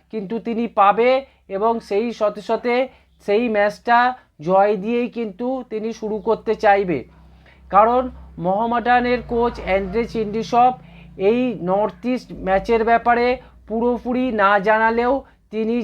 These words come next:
যেই কথাগুলো বলেছে সেইটা থেকে এই জিনিসটাই কিন্তু উঠে আসছে। তিনি নর্থ ইস্ট ম্যাচটা অবশ্যই জিততে চাইছে এবং নর্থ ইস্ট ম্যাচটা জিতে তিনি আইএসএল এর যাত্রাটা শুরু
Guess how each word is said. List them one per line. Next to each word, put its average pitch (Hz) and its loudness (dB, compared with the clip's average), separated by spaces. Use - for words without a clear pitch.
যেই 226 0
কথাগুলো 220 2
বলেছে 226 0
সেইটা 196 0
থেকে 226 -4
এই 202 0
জিনিসটাই 214 -2
কিন্তু 214 -6
উঠে 214 -4
আসছে। 233 -6
তিনি 202 -4
নর্থ 190 0
ইস্ট 226 -12
ম্যাচটা 214 -2
অবশ্যই 226 0
জিততে 208 -4
চাইছে 226 2
এবং 202 0
নর্থ 190 0
ইস্ট 220 -10
ম্যাচটা 208 -2
জিতে 202 -4
তিনি 208 -2
আইএসএল 202 0
এর 220 2
যাত্রাটা 190 0
শুরু 202 -10